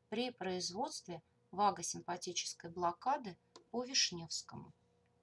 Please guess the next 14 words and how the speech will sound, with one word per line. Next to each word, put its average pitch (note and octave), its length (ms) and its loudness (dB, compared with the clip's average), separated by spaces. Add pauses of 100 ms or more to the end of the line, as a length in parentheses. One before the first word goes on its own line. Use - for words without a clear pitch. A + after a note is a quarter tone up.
(840)
Поверхностные B3+ 760 8
вены B3+ 240 0
шеи C#4+ 400 4 (120)
имеют A3+ 340 0
особенности, F3 920 -2 (400)
а A3 120 8
именно, F3 520 0 (500)
адвентициальная A#3+ 840 4
оболочка B3 640 6
вен F3 320 -6 (320)
прочно - 400 2
сращена B3 540 4
с - 100 6
фасциями, F3 720 0